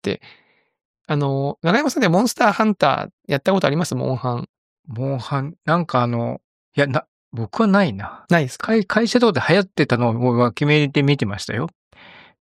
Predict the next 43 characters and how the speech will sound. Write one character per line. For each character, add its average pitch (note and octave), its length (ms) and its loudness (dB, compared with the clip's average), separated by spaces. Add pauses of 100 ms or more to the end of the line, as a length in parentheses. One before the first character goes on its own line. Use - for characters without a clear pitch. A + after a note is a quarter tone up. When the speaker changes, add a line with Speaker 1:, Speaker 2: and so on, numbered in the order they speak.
(140)
Speaker 1:
あ D3+ 240 6
ー、 - 0 -
Speaker 2:
ピ C#3 80 6
ー B2 80 6
エ B2 40 4
ス C3 140 -2
ピ C#3 180 2
ー - 40 0
と - 100 -2
か G#2+ 80 -2
で G#2+ 80 -2
み A2+ 100 0
ん A2 40 0
な A2 60 0
や G#2+ 100 2
っ - 40 -4
て - 100 -10
た - 100 -12
や F#2+ 60 -18 (160)
つ。 - 160 -16 (800)
Speaker 1:
な F3 80 0
る D#3 60 2
ほ D#3 60 2
ど。 - 20 2
あ - 0 -
の、 D3 320 0
ま - 80 -2
あ、 - 60 -4 (100)
簡 E4 200 -2
単 F#4+ 160 0
に F4 60 4
言 E4+ 80 4
う - 20 -2
と C4+ 120 2
そ A#3 100 0
の、 E3+ 300 4 (200)
モ-、 G3+ 220 -6
モ A3 180 4
ン A3+ 80 4
ス - 120 -6
タ C3 220 4
ー C3 40 0
を C#3 320 -2